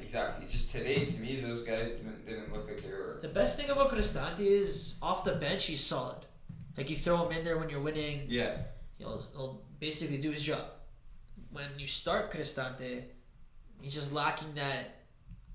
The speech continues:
Speaker 2: that starting ability, that offensive flair, like,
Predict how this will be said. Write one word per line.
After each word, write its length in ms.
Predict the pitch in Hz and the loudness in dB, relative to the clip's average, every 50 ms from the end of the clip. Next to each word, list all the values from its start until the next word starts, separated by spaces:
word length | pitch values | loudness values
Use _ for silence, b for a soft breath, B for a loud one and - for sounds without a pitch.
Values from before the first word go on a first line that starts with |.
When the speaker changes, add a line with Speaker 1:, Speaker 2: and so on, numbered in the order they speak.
| - - - | -18 -14 -10
Speaker 2:
that 160 | - 147 147 | -6 -2 2
starting 380 | - - - 165 151 165 170 156 | 2 2 4 4 2 2 0 -2
ability, 420 | 151 139 147 156 160 160 151 139 131 135 | -2 0 2 2 4 4 4 2 2 0
that 320 | 135 131 131 - - - - | -2 -2 -4 -4 -8 -6 -2
offensive 460 | 147 151 147 - 156 147 156 139 - | -2 0 0 0 0 0 -2 -2 -4
flair, 480 | - - - 156 156 160 156 143 143 127 | -4 -4 -2 0 4 4 4 4 4 2
like, 300 | 135 131 - - - | 0 -2 -4 -4 -8